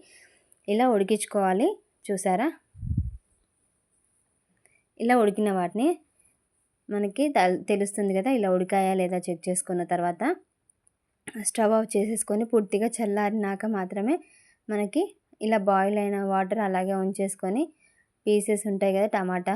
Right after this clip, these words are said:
క్యారెట్, బీట్రూట్ ఉన్నాయి కదా, వీటిని మాత్రమే మిక్సీ జార్లోకి తీసేసుకొని ఉడికించుకోవాలి. ఈ వాటర్ని మళ్ళీ స్టవ్, స్టవ్ మీద పెట్టేసుకొని ఒక బాయిల్ రానివ్వాలి. మనం ముందుగా పేస్ట్ చేసుకున్నాం కదా మిక్సీ జార్లో, దీన్ని పూర్తిగా వడకట్టేసుకోవాలి. ఎందుకంటే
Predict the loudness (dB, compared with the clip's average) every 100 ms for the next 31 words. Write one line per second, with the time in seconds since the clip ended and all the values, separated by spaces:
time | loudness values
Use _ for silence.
0 | -4 _ -4 -2 0 0 0 0 -2 0
1 | -2 -2 -2 0 0 0 -2 0 0 0
2 | 0 -2 -2 -4 _ _ -8 -8 -4 -2
3 | 0 0 -2 -4 -4 -4 -6 -4 -2 -2
4 | -4 -6 -4 -4 -2 0 -2 -2 _ _
5 | _ -2 2 2 2 0 2 0 0 -2
6 | -4 -10 _ _ 0 2 4 4 2 0
7 | 0 -2 0 2 4 2 0 -14 -18 _
8 | -4 0 4 6 6 6 4 4 4 4
9 | 4 6 4 4 4 4 4 4 4 0
10 | 0 -2 -2 -2 -2 0 0 0 0 0
11 | 0 2 2 2 2 4 4 2 0 -6
12 | -16 -20 -12 4 4 6 6 10 10 8
13 | 4 4 2 4 8 8 8 4 2 0
14 | 0 -2 -2